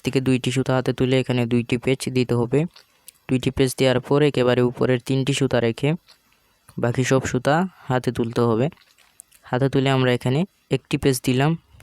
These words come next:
একটি পেঁচ দিয়ে এই ফেলা সুতা থেকে নিচের অংশ থেকে একটি সুতা হাতে তুলব এবং একটি পেঁচ দেব। এভাবে আমরা ধারাবাহিকভাবে সুতাগুলো হাতে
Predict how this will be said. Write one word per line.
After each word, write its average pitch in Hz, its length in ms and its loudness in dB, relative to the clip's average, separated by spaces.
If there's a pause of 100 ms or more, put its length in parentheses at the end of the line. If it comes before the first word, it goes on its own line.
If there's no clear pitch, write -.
(180)
একটি - 220 -8
পেঁচ 135 260 2
দিয়ে 135 200 4 (1900)
এই 135 160 4
ফেলা 139 320 2
সুতা 135 260 -2 (100)
থেকে 139 160 -2 (100)
নিচের 147 340 2
অংশ 135 140 0 (120)
থেকে 131 220 -2
একটি - 200 -4
সুতা 135 260 0
হাতে 127 160 0
তুলব 120 280 -6 (840)
এবং 135 240 2 (560)
একটি 127 360 -2
পেঁচ 131 140 2 (100)
দেব। 104 120 -2 (220)
এভাবে 135 300 4
আমরা 135 180 2 (100)
ধারাবাহিকভাবে 123 680 2
সুতাগুলো 120 400 0 (840)
হাতে 127 260 -2